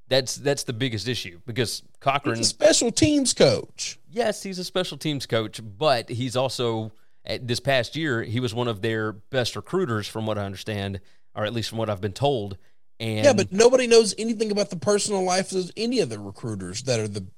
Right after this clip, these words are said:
Speaker 2: best recruiters on the team.
Speaker 1: Oh, no, no,
Speaker 2: Unless
Speaker 1: no,
Speaker 2: they're
Speaker 1: no, I, I
Speaker 2: former
Speaker 1: was
Speaker 2: N F L
Speaker 1: talking about,
Speaker 2: players.
Speaker 1: I was talking about keeping, uh, the fact that, that Cochran was not there quiet. Apparently, he is, he's been gone for a little bit. I, I wasn't saying the personal stuff
Speaker 2: Oh.
Speaker 1: with him quiet.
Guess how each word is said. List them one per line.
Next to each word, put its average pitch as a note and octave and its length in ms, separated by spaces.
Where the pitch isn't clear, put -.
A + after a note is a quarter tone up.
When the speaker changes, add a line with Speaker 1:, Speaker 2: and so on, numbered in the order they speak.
Speaker 2:
best B2 220
recruiters G#2+ 380
on G#2 100
the G2 80
team. F2+ 400
Speaker 1:
Oh, C#4+ 80
no, C#4+ 60
no, C#4+ 120
Speaker 2:
Unless G#3 160
Speaker 1:
no, C3 60
Speaker 2:
they're - 100
Speaker 1:
no, - 60
I, - 60
I D3+ 40
Speaker 2:
former F3 120
Speaker 1:
was C#3 80
Speaker 2:
N - 20
F A#2+ 60
L A3 80
Speaker 1:
talking F3 120
about, C#3+ 180
Speaker 2:
players. A2 360
Speaker 1:
I C#3+ 40
was D3 120
talking D#3 220
about C#3 260
keeping, C3+ 560
uh, A2 160
the A2+ 140
fact B2+ 340
that, A#2 260
that G#2+ 180
Cochran A#2+ 420
was A2 140
not G2+ 200
there A2 240
quiet. F2+ 240
Apparently, A#2 360
he A2+ 140
is, G2+ 220
he's G#2+ 220
been G#2 160
gone A2 240
for G2+ 100
a F#2+ 60
little A2+ 180
bit. - 300
I, A#2+ 120
I C3 100
wasn't D3 340
saying B2 420
the A2+ 140
personal B2 440
stuff A2+ 300
Speaker 2:
Oh. F2 40
Speaker 1:
with G2 120
him G3 280
quiet. F#2+ 400